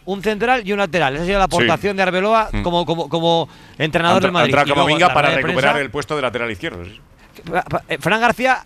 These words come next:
Speaker 1: estaba mejor que Camavinga, ha hecho mejor partido el que ha quitado que el que ha metido. Y luego la rueda de prensa es de, de no ser consciente de lo que hay ahora mismo encima de este club.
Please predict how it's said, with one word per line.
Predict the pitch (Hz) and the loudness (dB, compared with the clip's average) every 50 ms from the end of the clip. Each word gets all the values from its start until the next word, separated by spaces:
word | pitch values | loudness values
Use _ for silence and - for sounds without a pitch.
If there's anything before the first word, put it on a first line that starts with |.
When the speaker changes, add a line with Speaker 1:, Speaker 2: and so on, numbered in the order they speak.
| - | -12
Speaker 1:
estaba | - 139 - 208 214 202 | -8 -2 0 2 2 2
mejor | 196 185 - 214 254 254 | 0 -2 0 2 0 0
que | 226 180 | 0 -2
Camavinga, | 214 202 190 190 185 180 151 123 117 - | 0 2 2 2 0 -2 -2 -4 -2 -2
ha | 175 | -2
hecho | - 196 | -2 0
mejor | 180 185 175 208 240 214 | -2 0 2 2 0 2
partido | 247 254 233 196 226 208 | 2 0 0 0 -2 -2
el | 180 | 0
que | 185 | 0
ha | 233 | -2
quitado | 214 233 254 226 | 0 0 0 -2
que | 190 214 | -2 -6
el | 190 | -4
que | 160 | -2
ha | 196 202 | -2 -2
metido. | 190 190 151 147 117 107 101 101 - - - - - | -2 -2 -2 -2 -4 -4 -6 -10 -14 -20 -20 -14 -6
Y | - 151 | -4 0
luego | 151 185 165 | 2 2 2
la | 139 127 | 2 0
rueda | 117 123 143 | -2 -2 -2
de | 147 151 | -4 -2
prensa | 135 165 190 185 151 240 254 240 - - - - - - - | -2 -4 -4 -2 0 0 0 -2 -4 -14 -20 -20 -20 -10 -4
es | - 180 185 170 | -2 -2 0 0
de, | 185 180 - - | -4 -4 -4 -6
de | 156 143 156 180 | -4 -2 -2 0
no | 214 | 0
ser | 202 226 226 | 0 0 0
consciente | 175 214 185 131 214 247 262 240 190 240 226 220 - - - - - 151 | 0 0 -2 -2 0 -2 -2 0 0 0 0 -2 -6 -18 -20 -20 -12 -6
de | 139 170 175 | -2 -2 0
lo | 165 165 170 165 160 160 160 151 | 0 0 -2 -2 0 2 0 0
que | - - 180 | 0 0 0
hay | 185 208 | 2 2
ahora | 208 196 196 | 2 0 0
mismo | 202 220 185 196 190 | -2 -2 -2 -2 -2
encima | 175 165 - - 190 185 180 | -2 -2 -4 -4 -2 0 0
de | 175 | 0
este | 160 - 175 143 | 0 0 -2 -4
club. | 117 120 113 | -2 -4 -6